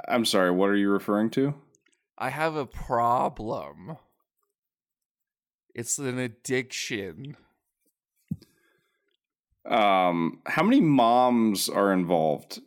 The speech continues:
Speaker 1: with your children?
Speaker 2: Uh,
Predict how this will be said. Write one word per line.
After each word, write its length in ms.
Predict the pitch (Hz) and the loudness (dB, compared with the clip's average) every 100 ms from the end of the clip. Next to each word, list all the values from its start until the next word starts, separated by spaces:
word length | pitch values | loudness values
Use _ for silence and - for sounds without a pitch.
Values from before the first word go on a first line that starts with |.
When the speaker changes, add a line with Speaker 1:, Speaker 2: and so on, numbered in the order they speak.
| _ - | _ -6
Speaker 1:
with 280 | 113 98 92 | -4 -4 -4
your 260 | 90 90 | -2 -2
children? 600 | 82 - 82 - 58 - - _ _ _ _ _ _ _ _ _ _ _ _ _ - | -2 -4 -4 -6 -8 -8 -12 _ _ _ _ _ _ _ _ _ _ _ _ _ -8
Speaker 2:
Uh, 580 | 127 139 131 127 120 | -4 -2 -2 -2 -4